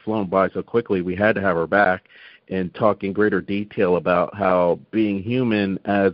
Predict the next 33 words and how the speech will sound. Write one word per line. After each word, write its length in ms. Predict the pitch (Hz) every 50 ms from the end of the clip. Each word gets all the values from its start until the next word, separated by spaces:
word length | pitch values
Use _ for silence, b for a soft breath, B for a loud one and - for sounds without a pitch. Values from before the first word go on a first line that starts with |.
| - -
a 260 | - 98 95 92 90
multidimensional 1040 | 87 92 98 101 101 - - 104 90 82 98 92 101 101 101 - - 95 90 80 78 78
being 580 | 110 139 202 220 156 104 90 85 85 85 135 170 B B B B B B B B -
and 400 | 101 98 101 95 95 92 92 - -
how 200 | - 101 110 101
we 160 | 95 104 107
can 180 | - 113 98
reach 200 | 92 107 110 -
our 100 | 107 95
full 180 | 92 _ - 113
potential, 580 | - - 87 - - 156 156 151 - 101 92 90
because 460 | 85 90 85 - - 101 95 92 92 87 - B B B B B B B
obviously 560 | - 120 123 113 113 104 - - 104 104 104
there 200 | 95 104 101 98
are 240 | 98 98 95 98 95 - -
some, 360 | - 104 95 92 95 92 95 95 _ -
uh, 180 | 98 95 92 - -
shortcomings 580 | - 185 185 - - - 113 107 107 110 117 113 _ -
if 140 | 95 - -
we 180 | 107 113 107
are 100 | 101 101
not 280 | 98 104 107 95 65 95
realizing 520 | 104 113 113 104 104 101 101 98 104 98
our 100 | 98 98
full 160 | - - 113
potential. 580 | 101 - - - 151 170 - - 107 117 156 - B B B B B B B B -
And 240 | 107 110 107 104 104
if 120 | 101 -
we're 80 | - 110
not 220 | 110 110 104 -
realizing 580 | 104 110 113 107 107 107 107 101 98 104 104 104
our 200 | 104 104 101 95
whole 420 | 92 113 110 110 107 101 104 98